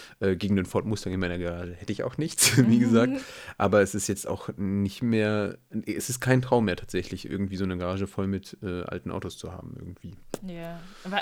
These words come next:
Speaker 2: was fandst du, weißt du, was du an dem Gedanken früher so toll fandest?
Speaker 1: Mm,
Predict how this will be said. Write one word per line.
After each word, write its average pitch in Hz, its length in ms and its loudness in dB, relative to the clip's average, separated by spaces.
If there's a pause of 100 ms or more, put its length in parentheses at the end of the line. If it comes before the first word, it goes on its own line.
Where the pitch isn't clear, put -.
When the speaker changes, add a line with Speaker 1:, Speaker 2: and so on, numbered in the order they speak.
Speaker 2:
was 175 140 -8
fandst 208 280 -8
du, 208 140 -6
weißt 196 240 -12
du, 220 40 -16
was 214 140 -10
du 202 80 -10
an 175 100 -6
dem 175 140 -8
Gedanken 180 400 -10
früher 233 540 -8
so 247 180 -14
toll 262 320 -8
fandest? 320 720 -14 (1120)
Speaker 1:
Mm, 110 540 4